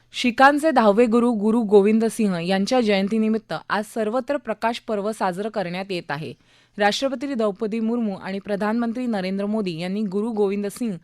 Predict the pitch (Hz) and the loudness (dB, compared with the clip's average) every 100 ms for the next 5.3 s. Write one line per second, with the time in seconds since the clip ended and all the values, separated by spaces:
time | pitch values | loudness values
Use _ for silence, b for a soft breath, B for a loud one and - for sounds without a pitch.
0 | b b - 214 233 247 208 196 196 202 | b b -6 -2 -2 -2 -2 0 -2 -2
1 | 220 247 - 196 190 220 214 185 180 151 | -4 -4 -4 -4 -4 -4 -2 -2 -2 -4
2 | 160 - b b b - 208 226 269 294 | -8 -14 b b b -4 0 0 0 -2
3 | 277 311 277 214 208 214 214 208 247 202 | -4 -4 -2 0 0 -2 -4 -6 -6 -4
4 | 202 208 202 208 208 - 240 247 220 214 | -2 0 0 -2 -4 -4 -4 -2 -2 -4
5 | 214 190 185 | -4 -4 -4